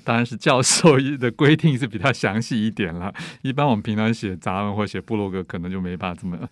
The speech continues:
严肃了。我们请博古休息回来，听杨培安，我曾经帮他写的《流泪的河》。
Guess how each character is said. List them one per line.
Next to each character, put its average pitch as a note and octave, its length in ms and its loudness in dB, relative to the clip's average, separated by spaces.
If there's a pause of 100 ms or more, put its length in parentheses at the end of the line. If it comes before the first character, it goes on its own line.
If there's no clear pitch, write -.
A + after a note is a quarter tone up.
(120)
严 F#2+ 180 -8
肃 F#2+ 280 -8
了。 - 120 -16 (420)
我 B2+ 60 -4
们 E3 80 2
请 A#2+ 160 2
博 A2+ 140 4
古 C3+ 140 2
休 C#3+ 120 2
息 A2+ 160 0
回 G#2+ 140 0
来， G2 160 0
听 A#2 160 -2
杨 G#2 160 0
培 G#2 140 -4
安， G#2+ 180 -2
我 F#2 80 -8
曾 G#2 100 -6
经 G2 80 -4
帮 G2+ 120 -2
他 G#2 40 -6
写 G2 140 -10
的 F#2 180 -6
《流 F#2 180 -2
泪 C3 120 -4
的 G#2 100 -6
河》。 - 160 -10